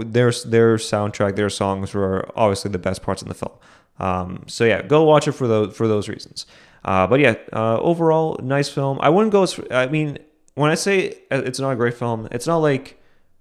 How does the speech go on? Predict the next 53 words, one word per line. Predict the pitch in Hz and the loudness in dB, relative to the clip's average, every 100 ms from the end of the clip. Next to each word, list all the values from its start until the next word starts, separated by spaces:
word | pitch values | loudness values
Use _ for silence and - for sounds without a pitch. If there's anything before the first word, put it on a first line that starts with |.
| - | -4
Tamasha, | 139 120 98 - - | 0 0 0 -4 -4
right? | 101 110 | 2 2
It's | 113 | 2
not | 143 143 | 2 2
like | 143 135 - | 2 0 -2
Tamasha. | 131 120 127 131 120 117 - | 0 0 0 -2 0 0 -2
I, | 117 - 120 | -4 -2 2
I | |
have | 135 139 | 4 4
a | |
soft | 139 139 135 | 4 4 4
spot | - 135 131 | 2 2 2
for | 127 117 | 2 2
Ye | 104 113 | 2 0
Jawani | 110 113 110 110 113 | 2 0 0 -2 -2
Hai | 107 | -2
Diwani. | 107 101 101 107 104 - _ _ - | -2 -2 -2 -2 -6 -10 _ _ -4
I, | 104 98 - | 0 0 0
I | 110 | -2
do | 120 | 0
have | 135 120 | 0 0
a | |
swa-, | 123 123 113 113 | -2 0 0 0
soft | - 110 - | -2 -2 -2
spot | 107 104 | -4 -4
for | 107 | -6
that | 101 101 98 | -4 -4 -6
just | 104 98 | -8 -8
for | - | -8
the | 95 | -8
songs | 95 95 | -8 -6
alone, | 95 95 92 | -8 -8 -8
and | 92 95 - - - | -10 -14 -18 -12 -6
obviously | 98 98 | -6 -4
the | 98 | -8
film | - 95 | -6 -8
is | 92 - - | -8 -14 -8
not | 117 98 | -4 -4
that | 95 | -2
bad | 95 | -4
as | 92 | -4
well. | 95 92 - - - - | -6 -8 -10 -20 -20 -10
Um, | 101 92 92 90 - _ _ _ _ _ _ _ - | -4 -2 -2 -6 -16 _ _ _ _ _ _ _ -10
it's | 127 170 | -2 4
not | 185 | 6
as | 156 | 6
great | 151 | 4
as | 131 | 4
those, | 113 120 160 185 - | 4 4 4 -2 -12
but | _ 110 101 | _ -2 0
it's | 110 | -2
still | - 120 101 | -4 -4 -4
good. | - | -8